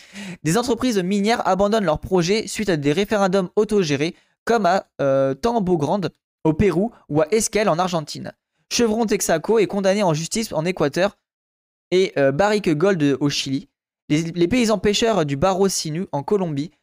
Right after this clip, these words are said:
parviennent à arrêter l'expansion de l'industrie de la crevette. Plusieurs provinces d'Argentine ont adopté des lois d'interdiction des mines à ciel ouvert. En France, tout imparfaite qu'elle, qu'elle est, une loi a prohibé la fracturation hydraulique. Quelques exemples de batailles gagnées parmi tant d'autres.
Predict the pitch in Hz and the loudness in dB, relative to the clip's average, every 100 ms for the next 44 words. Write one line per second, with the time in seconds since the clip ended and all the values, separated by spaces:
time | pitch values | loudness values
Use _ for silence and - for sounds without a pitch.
0 | _ 175 180 220 160 170 180 208 196 - | _ -2 0 0 0 0 -2 0 -2 0
1 | 190 185 196 156 151 147 208 156 - - | -2 0 0 0 0 -6 -4 -4 -6 -4
2 | 185 139 131 - _ _ _ 254 233 247 | -2 -2 -4 -10 _ _ _ 0 2 2
3 | 196 160 208 208 226 156 180 180 165 - | 0 0 0 0 0 0 0 0 -2 -2
4 | 208 147 160 160 202 147 143 190 165 180 | 0 2 0 -2 0 0 2 0 2 0
5 | 196 180 170 165 180 139 131 170 185 135 | 0 -2 -4 -6 -6 -6 -6 -6 -8 -10
6 | _ _ _ _ _ _ _ _ _ - | _ _ _ _ _ _ _ _ _ -4
7 | 147 214 180 139 170 - _ _ - 180 | 0 2 2 2 0 -2 _ _ 0 0
8 | - 214 240 156 - 220 196 190 180 202 | 0 0 0 -2 -4 -2 0 0 -2 -2
9 | 165 151 - - 151 147 180 214 _ _ | 0 -2 -4 -2 0 0 -2 -6 _ _
10 | - 160 165 170 226 190 - 208 202 175 | -6 0 2 2 2 2 0 0 0 2
11 | 226 160 190 196 208 185 196 - - 208 | 2 0 -2 -4 -2 0 -2 -4 -2 0
12 | 147 139 - - _ _ 208 202 170 196 | 2 0 -4 -16 _ _ -2 2 2 2
13 | 185 226 175 143 160 208 185 160 147 156 | 0 0 2 2 2 0 0 -2 -2 -2
14 | 180 165 151 143 143 131 123 - | -2 -2 -2 -2 -4 -4 -6 -10